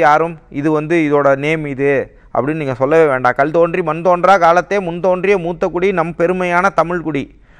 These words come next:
அப்படிங்கும்பொழுது இங்க சித்த மகாபுருஷர்களும் யோகிகளும் மகான்களும் வாழ்ந்த பூமி இது. சரிங்களா? அப்படிங்கும்பொழுது இங்கிருந்து போன தத்துவங்களை தான்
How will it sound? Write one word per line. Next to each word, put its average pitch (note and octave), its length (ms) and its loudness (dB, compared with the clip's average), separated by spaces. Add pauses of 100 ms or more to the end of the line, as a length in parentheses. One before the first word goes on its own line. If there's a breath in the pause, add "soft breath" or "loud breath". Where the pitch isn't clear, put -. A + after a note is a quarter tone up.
(140 soft breath)
அப்படிங்கும்பொழுது E3+ 560 0
இங்க E3 160 -2
சித்த D#3+ 300 -2
மகாபுருஷர்களும் D#3+ 800 -2
யோகிகளும் D#3+ 540 -2
மகான்களும் E3 640 -2
வாழ்ந்த C#3+ 400 0
பூமி F3+ 320 -4
இது. A#2+ 240 -6 (560 soft breath)
சரிங்களா? C3 380 0
அப்படிங்கும்பொழுது D#3+ 640 -2 (240)
இங்கிருந்து G#3 560 -2
போன F3+ 280 -4 (400)
தத்துவங்களை E3 580 0
தான் G3+ 220 2